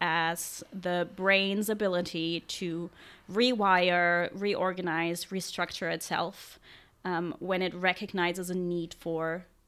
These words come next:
adapting itself for any reason. And this is actually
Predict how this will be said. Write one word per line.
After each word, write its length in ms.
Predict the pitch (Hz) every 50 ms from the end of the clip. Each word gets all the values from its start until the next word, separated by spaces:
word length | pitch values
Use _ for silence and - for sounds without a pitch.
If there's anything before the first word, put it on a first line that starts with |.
| _
adapting 460 | 202 196 208 202 202 - - 185 165 160
itself 520 | - - - - - - - - - - - _ _ _ _ _ _ _
for 180 | - 196 175
any 260 | 151 113 170 175 165
reason. 440 | 156 165 160 156 - - - - 190 - _ _ _ _ _ - - - - - - - - - - _ _ _ _ _ _ _ _ _ _ _ _ _
And 580 | 202 202 196 190 185 185 185 180 185 180 175 - - _ _ _ _
this 300 | 202 196 247 294 320 -
is 120 | 339 269
actually 640 | 233 208 220 226 - - 247 233 220 220 214 - -